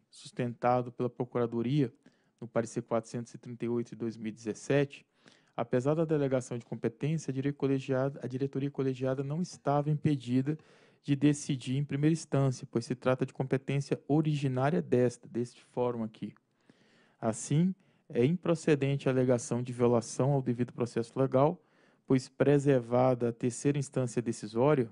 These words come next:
uma no O N S e duas na, neste colegiado, contando-se a apreciação do pedido de reconsideração, que ora se o faz.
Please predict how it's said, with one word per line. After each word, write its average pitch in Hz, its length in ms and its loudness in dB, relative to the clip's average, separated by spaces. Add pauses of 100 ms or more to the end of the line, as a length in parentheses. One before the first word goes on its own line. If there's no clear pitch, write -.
(120)
uma 151 260 0
no 131 120 0
O 120 40 2
N 113 260 2
S 151 560 2
e 127 120 -2
duas 131 560 4
na, 123 300 -2
neste 123 360 -4
colegiado, 117 720 0 (880)
contando-se 139 800 4
a 135 240 2
apreciação 147 920 -2
do 147 160 -2
pedido 135 400 0
de 131 60 -6
reconsideração, 139 840 -2 (640)
que - 140 -6
ora 117 180 2
se - 160 -4
o - 20 -2
faz. 110 480 0